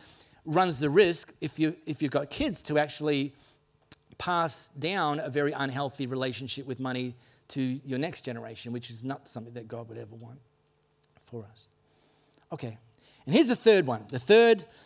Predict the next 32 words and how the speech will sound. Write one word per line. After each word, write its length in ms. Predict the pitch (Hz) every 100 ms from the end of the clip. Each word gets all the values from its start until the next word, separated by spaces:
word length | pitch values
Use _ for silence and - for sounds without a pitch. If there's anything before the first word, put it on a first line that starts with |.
| _ -
lie 380 | 147 180 208
that 140 | 202 170
our 100 | 160
culture 680 | - 202 208 - 190 185 - - _
tells 320 | - 190 202 160
us 160 | 151
about 240 | 147 156 151
money 320 | 151 160 156
and 160 | 147
stuff 440 | 143 - 143 143 - - _ -
is 100 | 143
simply 280 | 220 214
this: 220 | 180 180 127
your 180 | 170
net 460 | 156 156 190 254 -
worth 600 | 131 131 127 151 - - _ _ _ _ _ _ _ _ _ _
equals 840 | 190 226 - 147 147 143 139 - - _ _ _ _ _ _ _ _ _ _ _ _ _ _ _ _ 127
your 300 | 151 180 143
worth. 400 | 110 - - - _ _ _ _ - _ -
That 80 |
we 60 | 180
live 160 | 214 285
in 60 |
a 60 | 269
culture 540 | - 254 285 - 202
that 180 | 175 175
actually 460 | 202 254 - 294 240
sees 440 | - 247 240 170
money 420 | 185 226 226 196
as 180 | 196 185
a 40 |
scorecard. 760 | 180 - 214 220 - 147 107 -